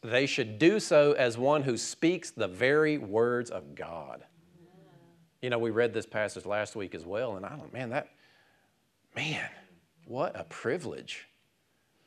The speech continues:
Do so as if you're speaking the very words of God. If anyone serves, they should do, here's, here's kind of the main point of this particular reading today. If anyone serves,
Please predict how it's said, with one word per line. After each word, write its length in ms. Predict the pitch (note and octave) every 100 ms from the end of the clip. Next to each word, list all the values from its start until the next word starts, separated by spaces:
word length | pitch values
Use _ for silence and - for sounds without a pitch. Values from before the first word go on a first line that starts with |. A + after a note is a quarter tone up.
| _ _ _ _ _ -
Do 180 | C#3 G#3+
so 320 | - A2 A2+
as 180 | A#2 G#2+
if 180 | A#2 A2
you're 100 | G2
speaking 720 | - - - D#3+ D#3+ E3 E3
the 100 | G2
very 380 | E2+ G#2+ C3+ C3
words 320 | G#2+ A2 A2
of 100 | D#2
God. 340 | D#2 D#2 C#2 - _ _ _ _ _ _ _ _
If 180 | - G#2+
anyone 360 | D3 D#3+ D#3+ D#3
serves, 480 | - C3 B2 B2 -
they 240 | A2+ A#2+
should 300 | A#2+ A#2 G2+
do, 120 | B2+
here's, 280 | - C3 B2
here's 280 | - B2 B2
kind 200 | - C3
of 60 | G#2+
the 60 |
main 380 | G#2 A2+ C3+ C#3+
point 280 | B2 G#2+ G2
of 100 | F2+
this 180 | G#2+ G#2
particular 640 | E2+ F#2+ E2 D#2+ D#2+ D2+
reading 380 | G2+ G2 F#2 F2+
today. 460 | E2+ F2+ F#2+ D#2 - - - - _ _ _
If 180 | A2+ G#2
anyone 380 | C#3 D#3 E3 E3+
serves, 540 | E3 B2+ G#2+ G#2 G2+